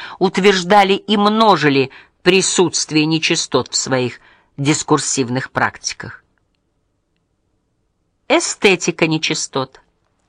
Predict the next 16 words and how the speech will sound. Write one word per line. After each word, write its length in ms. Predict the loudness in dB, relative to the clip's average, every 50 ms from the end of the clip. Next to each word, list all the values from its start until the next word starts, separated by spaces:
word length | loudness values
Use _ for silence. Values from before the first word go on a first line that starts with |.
| _ _ _ _ -20 -20 -20 -20 -20 -14 _
Запах — 720 | -8 -2 0 2 2 2 0 -4 -8 -8 -10 -10 -10 -14 _ _ _ _ _ _ _ _ _ _ _ _ _ _ _ 0
антипод 580 | 2 2 2 0 0 -2 2 4 2 2 4
гигиены 580 | 2 0 0 2 0 2 4 4 4 4 2 0
и 40 | 0
порядка, 600 | 0 -2 -2 -2 -2 -4 -6 -10 -16 -18 -20 -20 -20 _ _ _ _ _ _ _ _ _ _ _ _
и 120 | 0 0 0
в 80 | 2
той 220 | 2 4 4 4 4
же 140 | 4 2
мере 260 | 4 4 4 2 2 0
несовместим 720 | 0 -2 -2 -2 -2 -2 -2 -2 -4 -4 -6 -6 -6 -6
с 100 | -6 -8
красотой. 640 | -8 -6 -6 -6 -4 -4 -6 -6 -8 -12 -16 -16 -18 _ _ _ _ _ _ _ _ _ _ _ _ _ _ _ _ _ _ _
Обоняние 680 | 0 2 4 4 2 4 4 2 2 2 0 0 0
занимало 480 | 0 2 2 2 4 4 4 4 4 2
самую 540 | 2 2 2 2 4 4 4 2 2 0